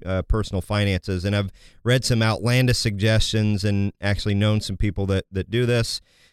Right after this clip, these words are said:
Maybe you give them to a, a partner or a third party, a trusted relative for safekeeping,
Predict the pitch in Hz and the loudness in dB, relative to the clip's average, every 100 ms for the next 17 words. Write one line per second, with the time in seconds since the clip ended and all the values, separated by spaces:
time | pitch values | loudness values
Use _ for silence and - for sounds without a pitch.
0 | - 107 110 92 117 113 104 - 110 104 | -4 0 0 0 0 0 0 -2 0 0
1 | 95 - - 131 139 101 123 123 120 104 | -2 -4 -4 0 -2 -2 -2 0 -2 -2
2 | 104 98 - 113 98 - 110 113 110 104 | 0 -2 -2 -4 0 0 0 0 2 0
3 | - 113 101 107 95 104 110 - 107 104 | 0 0 0 0 -2 0 -2 -2 -2 -2
4 | - 98 - 104 - 117 113 110 107 104 | -2 -2 0 -2 -2 -4 -2 0 0 -2